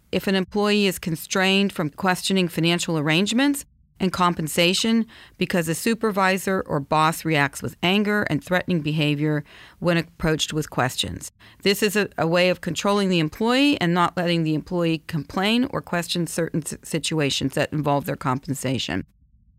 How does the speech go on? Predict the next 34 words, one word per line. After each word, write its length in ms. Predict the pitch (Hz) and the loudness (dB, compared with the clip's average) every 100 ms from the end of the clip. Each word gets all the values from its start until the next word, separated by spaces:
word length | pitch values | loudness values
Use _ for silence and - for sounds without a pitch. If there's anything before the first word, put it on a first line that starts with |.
| _ | _
In 120 | - 202 | 0 2
this 180 | 226 | 2
situation, 640 | 226 233 - 190 170 - 180 | 2 0 2 2 2 2 2
you 120 | 170 | 2
should 180 | - 165 | 0 -2
discuss 400 | 170 - 165 - | -4 -2 -4 -2
the 100 | 165 | -6
situation 640 | - 151 170 156 143 156 | -4 -2 0 0 0 0
with 200 | 143 - | -2 -2
your 120 | 156 | -2
re-, 180 | 151 160 | -2 -2
human 360 | - 185 170 160 | 0 2 2 2
resources 640 | 143 165 180 170 - 151 | 2 0 -2 -4 -4 -6
department, 580 | 165 156 160 185 262 - _ _ _ - | -6 -2 -2 0 -2 -2 _ _ _ -6
your 140 | 165 | -4
boss's 480 | 143 147 151 - 170 | 2 2 2 0 -4
superior, 680 | - 196 196 156 143 151 185 - | -4 -4 0 2 2 0 -2 -2
or 80 | |
seek 380 | 165 - 175 165 - - | -4 0 2 0 -4 -6
legal 300 | 151 143 147 | -2 0 -2
counsel. 520 | - 135 135 - - - _ _ _ - | -2 -2 -2 -4 -10 -14 _ _ _ 0
It 100 | 185 | 2
is 180 | 180 - | 0 0
also 380 | 180 190 - 233 | 0 2 2 0
prudent 500 | - 269 254 165 - _ _ - | 0 2 2 0 -4 _ _ -8
to 120 | 180 | -2
document 560 | 170 175 185 226 233 - | 4 4 4 2 2 0
your 100 | 233 | -2
conversations 840 | 220 208 208 - 156 147 156 143 | 0 0 0 0 0 2 0 -2
with 180 | 156 - | -4 -2
your 100 | 208 | -2
boss 440 | 196 147 147 - - - - _ | 2 2 0 -4 -14 -20 -20 _
and 180 | 175 165 | 0 2
to 340 | - 165 156 | 2 2 0